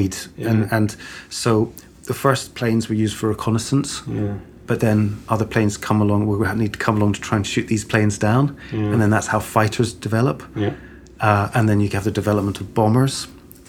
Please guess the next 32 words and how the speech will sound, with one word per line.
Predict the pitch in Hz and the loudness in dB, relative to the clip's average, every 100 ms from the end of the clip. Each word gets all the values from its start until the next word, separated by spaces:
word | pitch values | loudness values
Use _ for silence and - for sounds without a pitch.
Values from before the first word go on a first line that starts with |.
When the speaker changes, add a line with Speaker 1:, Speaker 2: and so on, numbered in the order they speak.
| - | -8
Speaker 1:
Um, | 110 104 98 92 - - | 0 2 2 -2 -6 -8
you've | - 110 | -6 -2
got | 110 - | -2 2
airships | 117 127 - - - | 0 0 -2 -4 -6
still | - 127 | -4 -4
playing | - 120 117 | -2 -2 -2
a | |
part | - 117 117 | -2 -4 -2
in | 120 | -4
the | |
First | 110 117 - | -4 -6 -4
World | 117 110 | -6 -4
War | 120 117 | -4 -4
too. | - 120 - | -2 0 2
Speaker 2:
Yeah. | - - - - - - - - - | 0 -6 -16 -20 -20 -20 -20 -18 -12
Speaker 1:
So | - 127 113 107 107 - | -2 2 4 2 0 -2
it's, | 117 - - - - | -4 -4 -10 -10 -6
it's | 127 - - - - - - - - | -4 -4 -8 -12 -20 -20 -20 -8 -4
to | |
think | 131 165 160 - | 0 2 2 0
that, | 147 107 - - - - - _ _ _ _ _ _ _ _ | -2 -2 -6 -20 -20 -20 -20 _ _ _ _ _ _ _ _
um, | 113 101 95 90 - - - _ - | -4 -2 -4 -8 -16 -20 -20 _ -2
David | 131 123 | 0 2
Henderson | 113 104 95 101 | 2 0 0 -2
was | 101 - | -4 0
flying | 120 113 | 2 2
this | 98 | 2
box | 87 - 123 - - - | -2 0 0 0 -10 -8
kite | - 92 - | -4 -4 -2
in | 101 | -2
nineteen | 104 107 - 107 | 0 0 -2 -2
eleven, | 101 101 104 101 | 0 0 -2 -6